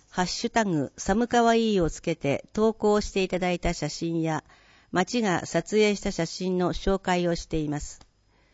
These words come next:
今月は写真は三枚です。一枚目、梅雨入りの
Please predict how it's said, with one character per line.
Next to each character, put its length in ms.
今 200
月 300
は 300
写 140
真 300
は 180
三 320
枚 180
で 120
す。 240
一 280
枚 280
目、 300
梅 120
雨 160
入 220
り 40
の 300